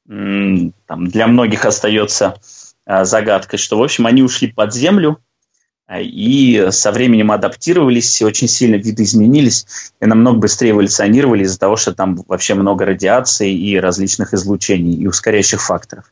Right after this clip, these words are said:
И он потерялся, этот с-, брат её, и, в общем, она вместе с другими, э, там, жителями соседней деревни отправляется туда. Ну и, как понятно, она очень сильно, они, э, сначала это было обычное, как бы, исследование,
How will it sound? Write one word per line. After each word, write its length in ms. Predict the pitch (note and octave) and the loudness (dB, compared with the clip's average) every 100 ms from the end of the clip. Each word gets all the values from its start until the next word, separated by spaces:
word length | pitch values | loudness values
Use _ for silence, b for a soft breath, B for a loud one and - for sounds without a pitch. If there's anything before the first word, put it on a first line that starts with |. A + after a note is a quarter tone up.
| _ | _
И 80 | E3 | -6
он 120 | G#3+ | -4
потерялся, 560 | E3 - C3+ G2 - F#2 | -2 0 0 0 -2 -6
этот 220 | - F2 | -8 -12
с-, 440 | - - - - - _ _ | -14 -12 -12 -12 -18 _ _
брат 380 | B2 G3 B3 D#3 | -4 -4 -2 -2
её, 200 | D3 C3 | -2 -2
и, 160 | F#3 | -4
в 80 | G3 | -4
общем, 240 | F3 B2 | -4 -2
она 280 | A#2 C#3+ D#3+ b b b _ - | 0 0 -2 b b b _ -6
вместе 380 | B2 B2+ - | -4 -2 -4
с 80 | G#2 | -4
другими, 600 | A2+ A#2+ B2 A#2 G#2 F#2+ - - | -4 -2 2 2 2 -2 -10 -10
э, 60 | |
там, 760 | - G2 G2 G2 F#2+ F#2+ F2+ E2 _ _ _ - D#2 | -4 0 0 0 0 0 -2 -6 _ _ _ -20 -10
жителями 720 | G2+ A#2 B2 A#2 G2+ F#2 - _ _ _ _ _ | -2 -2 0 0 2 0 -4 _ _ _ _ _
соседней 480 | G#2 - A#2 A2 | -6 -2 0 0
деревни 360 | G2 C3+ A3 D3+ | 0 0 2 2
отправляется 920 | - G#2+ F#2+ A#2+ C#3+ B2 - G2+ G2+ _ _ _ _ _ _ | 2 -2 0 0 0 -2 -4 -6 -6 _ _ _ _ _ _
туда. 320 | A2 C3 G#3+ B2+ | -6 -2 0 2
Ну 180 | C#3 | 2
и, 120 | D#3+ A2+ _ _ _ _ | 0 -2 _ _ _ _
как 160 | A#2+ A2 - | -16 -16 -12
понятно, 420 | A2+ C#3+ F3 A#2 | -4 -4 -2 -2
она 300 | A#2 C3 - _ | 0 -2 -6 _
очень 280 | C#3 C#3 C#3 | -8 -4 -4
сильно, 300 | - D#3 C#3 | -2 -2 0
они, 280 | B2+ B2+ - | 0 -2 -6
э, 340 | E2 A2+ A#2+ - | -14 -10 -8 -4
сначала 460 | - D3 E3 C#3+ | -2 0 2 2
это 160 | B2 C3 | 2 0
было 260 | B2 A#2+ | 0 2
обычное, 560 | A#2+ D#3+ B3+ - E3+ C#3+ | 0 -2 -4 -2 -2 -2
как 180 | - A#2+ | -4 -2
бы, 120 | B2 | -2
исследование, 760 | A#2+ D3 C#3 B2 A#2+ A#2 A#2 | -2 0 0 0 0 0 -2